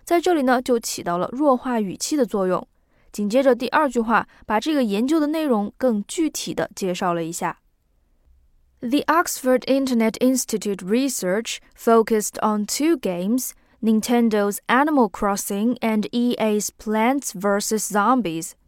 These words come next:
牛津互联网学院的研究重点是两个游戏，任天堂的动物森友会，就是这两年爆火的这个动森，它英文呢就叫Animal Crossing。另一个游戏就是火了很多年的E A公司的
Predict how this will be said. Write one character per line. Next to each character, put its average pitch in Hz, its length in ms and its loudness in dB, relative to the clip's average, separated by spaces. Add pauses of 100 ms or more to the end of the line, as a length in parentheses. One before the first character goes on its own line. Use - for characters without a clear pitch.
(520)
牛 240 180 4
津 349 180 0
互 359 120 0
联 302 140 4
网 240 140 4
学 226 160 0
院 240 140 4
的 220 80 2
研 190 260 -2
究 226 200 4
重 247 180 2
点 190 200 -2
是 185 280 -6
两 165 300 -6
个 220 100 0
游 196 160 2
戏， - 320 -4 (280)
任 285 200 0
天 277 160 2
堂 240 200 0
的 240 180 6
动 240 260 4
物 220 80 2
森 254 220 2
友 214 120 2
会， 247 280 -2 (280)
就 202 140 -10
是 190 80 -6
这 202 140 -2
两 175 180 -6
年 185 200 -4
爆 214 220 4
火 185 160 -4
的 170 120 -4
这 196 100 -4
个 180 100 0
动 208 300 -2
森， 226 320 -2 (260)
它 - 120 -4
英 269 200 -2
文 240 200 4
呢 247 100 4
就 233 160 0
叫 185 280 -2
Animal 214 440 0
Crossing。 233 540 -2 (420)
另 370 180 0
一 349 40 0
个 320 80 0
游 294 140 6
戏 302 160 0
就 285 100 -2
是 285 80 -4
火 262 220 0
了 233 120 4
很 220 340 -2
多 285 180 2
年 226 240 0
的 220 220 0
E 240 180 -2
A 254 160 4
公 240 220 0
司 226 200 -6
的 202 200 0